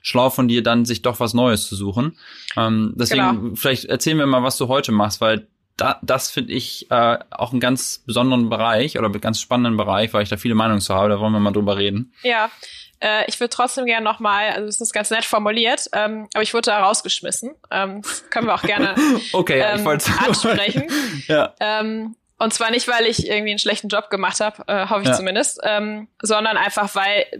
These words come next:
Speaker 2: mein, äh, Job war es, ähm, Go-to-Market-Strategie, also einen Markt nach dem anderen zu launchen.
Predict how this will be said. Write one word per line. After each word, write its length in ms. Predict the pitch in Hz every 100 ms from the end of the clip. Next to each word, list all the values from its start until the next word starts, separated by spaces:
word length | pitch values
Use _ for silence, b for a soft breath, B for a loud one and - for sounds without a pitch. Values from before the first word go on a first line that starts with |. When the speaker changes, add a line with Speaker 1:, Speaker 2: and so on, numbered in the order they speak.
| - -
Speaker 2:
mein, 580 | - 202 214 233 233 226
äh, 400 | - 196 190 185 _ _ _ _ _
Job 240 | 202 214 -
war 220 | 202 190
es, 200 | 190 -
ähm, 320 | - 185 185 190
Go-to-Market-Strategie, 1040 | 190 196 196 180 185 - 160 180 160 165
also 160 | 175 190
einen 260 | 175 196
Markt 240 | 196 180 -
nach 100 | -
dem 100 | -
anderen 200 | 180 175
zu 120 | 185
launchen. 440 | 175 - 226 254